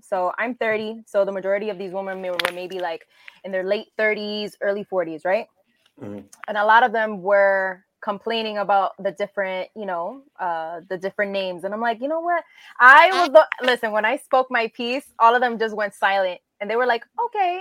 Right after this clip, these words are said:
Speaker 1: And I was like, I know that I, I probably fluffed a, a few feathers and stuff like that, but I honestly don't care if somebody calls me Latinx, uh, Latina. Latina, that's how I identify, right? But if you were to call me Caribbean or Lat-, Lat-,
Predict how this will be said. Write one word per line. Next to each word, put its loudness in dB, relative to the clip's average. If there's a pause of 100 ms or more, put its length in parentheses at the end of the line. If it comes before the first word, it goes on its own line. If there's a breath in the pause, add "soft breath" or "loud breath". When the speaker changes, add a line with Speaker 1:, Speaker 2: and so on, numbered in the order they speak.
Speaker 1:
And 2
I 4
was 4
like, 2
I 0
know 2
that 2
I, 2
I -4
probably -4
fluffed -4
a, 0
a -8
few -10
feathers 0
and -14
stuff -8
like -8
that, -2
but -6
I -2
honestly -6 (120)
don't -4
care 0
if -4
somebody -8
calls -8
me -12
Latinx, -10 (380 soft breath)
uh, 0
Latina. -2
Latina, 0 (120)
that's 0
how 4
I 2
identify, -2
right? 0 (360 soft breath)
But 4
if -6
you -8
were 2
to -6
call 0
me -10 (140)
Caribbean -8
or -4
Lat-, -2 (160)
Lat-, 0